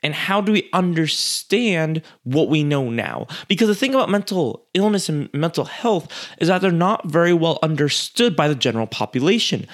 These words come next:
So here I am to educate you, to help you understand kind of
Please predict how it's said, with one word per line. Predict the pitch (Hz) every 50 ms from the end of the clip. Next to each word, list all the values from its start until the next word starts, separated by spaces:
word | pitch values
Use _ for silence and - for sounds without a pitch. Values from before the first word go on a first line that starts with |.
| - - -
So | - - 135
here | 120 - - - 208 202 202
I | 185 170
am | 170 180 208 202 156 113 104 - - _ _ _ -
to | - - _
educate | - 180 190 185 175 - - - 175 156 -
you, | 135 143 180 226 240
to | 240 - - - - -
help | - - 220 220 -
you | 233 226 -
understand | - 240 240 226 214 - - 269 277 277 262 -
kind | - 247 214
of | 190 160